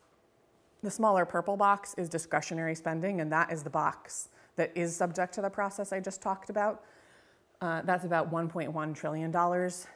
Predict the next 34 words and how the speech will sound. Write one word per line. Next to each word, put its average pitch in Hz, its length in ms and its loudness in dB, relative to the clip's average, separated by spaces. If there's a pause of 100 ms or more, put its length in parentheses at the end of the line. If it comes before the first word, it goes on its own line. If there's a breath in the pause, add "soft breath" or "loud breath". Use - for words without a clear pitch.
this 185 180 -6
year, 190 380 0
and 180 100 -6
that 151 140 -6
includes 156 760 -6 (540 soft breath)
pretty 196 160 -2
much 151 180 0
all 185 160 4
spending 196 320 -2
on 165 120 0
our 156 100 0
military, 170 920 -2
on 156 120 -8
education. 165 880 -6 (320 loud breath)
It 170 80 -8
incu-, 160 440 -6
includes 165 400 -4
quite 247 200 2
a 214 40 2
bit 180 120 2
of 170 80 -2
healthcare 160 460 -8
spending, 156 640 -4 (420 loud breath)
uh, 156 280 -4 (760)
pretty 185 160 -6
much 170 220 -2
all 175 180 6
of 156 140 -2
the 160 120 -2
federal 156 300 -2
spending 160 500 -4
on 151 200 -6
housing, 156 760 -2 (520 loud breath)
um, 151 420 -10